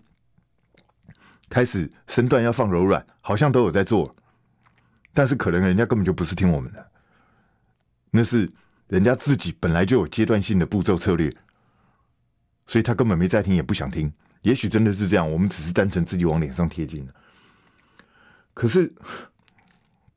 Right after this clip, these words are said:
说真的，我，我，至少我观察台湾选举超过三十年，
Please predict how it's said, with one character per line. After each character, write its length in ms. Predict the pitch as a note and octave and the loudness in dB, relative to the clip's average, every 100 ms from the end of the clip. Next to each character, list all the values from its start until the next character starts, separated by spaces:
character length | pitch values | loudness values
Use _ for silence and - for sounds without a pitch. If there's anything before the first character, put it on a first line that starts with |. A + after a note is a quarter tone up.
| _ _ _ _ _ _ - - _ _ _ | _ _ _ _ _ _ -20 -20 _ _ _
说 180 | - E3+ | -2 2
真 160 | E3+ | 2
的， 100 | E3+ | 2
我， 180 | G#2 A2+ | 4 2
我， 580 | A#2+ B2 D#3+ A2 G#2 F#2 _ _ _ _ - | 0 -10 -4 0 2 0 _ _ _ _ -4
至 140 | F#3+ | 0
少 100 | E3+ | 2
我 120 | G#2+ | 2
观 140 | - C3 | 0 0
察 140 | B2 | 0
台 80 | G#2+ | 2
湾 120 | A#2 | 2
选 140 | A#2+ | 0
举 120 | G2 F2 | -2 -2
超 140 | G#2+ | 0
过 80 | A2 | 0
三 200 | F#2+ F#2 | 0 0
十 100 | - | -2
年， 120 | - | -14